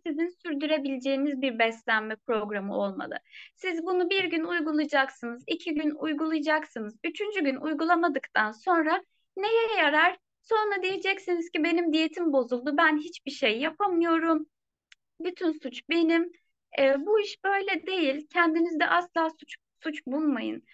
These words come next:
Yapamayacağınız şeyleri, e, uygulayamazsınız. Bir süre sonra illaki sistem açık verecektir.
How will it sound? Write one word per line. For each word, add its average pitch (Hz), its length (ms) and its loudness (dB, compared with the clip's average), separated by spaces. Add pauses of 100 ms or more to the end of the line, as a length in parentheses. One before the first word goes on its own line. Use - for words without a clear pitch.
(160)
Yapamayacağınız 285 880 0
şeyleri, 277 640 -2 (540)
e, 254 420 2 (520)
uygulayamazsınız. 294 1200 -2
Bir 330 60 -8
süre 330 260 -4
sonra 330 360 2
illaki 330 640 0
sistem 330 600 0 (480)
açık 339 360 -4
verecektir. 214 840 -2